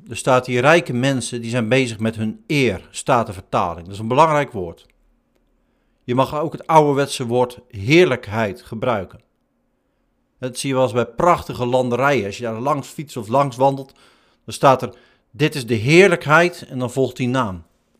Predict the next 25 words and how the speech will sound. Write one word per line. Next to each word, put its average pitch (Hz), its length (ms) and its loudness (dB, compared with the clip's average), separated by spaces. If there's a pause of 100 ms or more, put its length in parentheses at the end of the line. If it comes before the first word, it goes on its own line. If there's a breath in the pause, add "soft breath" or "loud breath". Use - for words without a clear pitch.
(140)
Hè, 143 120 -6
dat 160 120 -10
gaat 143 200 -2
over 120 140 0
de - 80 -4
pracht, - 380 4
de 113 120 0
roem. 135 420 0 (360)
Daar 127 180 -2
leef 175 300 6
je 156 120 -8
voor, 175 200 2
daar 104 200 -2
buig 170 360 4
je 156 80 -4
voor, 156 200 -2
dat 139 80 -4
is - 60 -8
geweldig. 127 640 0
Dat - 600 -20
is - 0 -
een 127 120 -4
belangrijk 175 420 2
Bijbels 143 340 2
woord. 117 500 -2